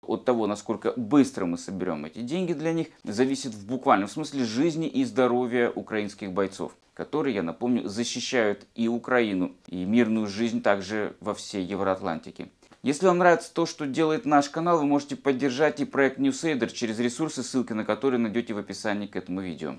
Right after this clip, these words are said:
PayPal, Patreon, Buy Me Coffee, банковский счет с реквизитами и суперспасибо от YouTube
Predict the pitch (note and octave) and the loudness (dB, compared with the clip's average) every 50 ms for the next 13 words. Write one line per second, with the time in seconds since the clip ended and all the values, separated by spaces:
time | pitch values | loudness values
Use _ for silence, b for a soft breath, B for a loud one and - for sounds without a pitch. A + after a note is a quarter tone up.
0 | - _ - D#2+ E2+ - - - G#2+ B2 D3 D3 - F#2 - - E2+ E2+ F2 G2+ | -14 _ -4 -4 -4 -4 -2 0 0 0 0 -2 -6 -8 -8 -4 -2 -2 0 -2
1 | A2 F#2+ F2+ E2+ D#2 D#2+ E2 D#2+ - G2+ G2 - A2 G2 E2+ F2 D#2+ D2+ - - | 0 2 2 2 2 0 -4 -4 -6 -8 -8 -6 -8 -4 -2 -2 -2 -2 -6 -12
2 | - - - E2+ - - D#2+ D#2 - - D#2 - - D#2+ D#2+ F2+ - - C3+ C3 | -16 -14 -12 -12 -8 -8 -8 -10 -10 -14 -16 -14 -14 -14 -14 -10 -6 -4 -2 -2
3 | G2 E2 - - - F#2+ - - - E2 - - - G2+ A2 G2+ E2 - - D#2+ | -2 -4 -8 -12 -12 -12 -14 -12 -16 -16 -14 -12 -10 -8 -6 -6 -6 -6 -8 -14
4 | - - G2+ G2+ - B | -12 -12 -12 -10 -10 B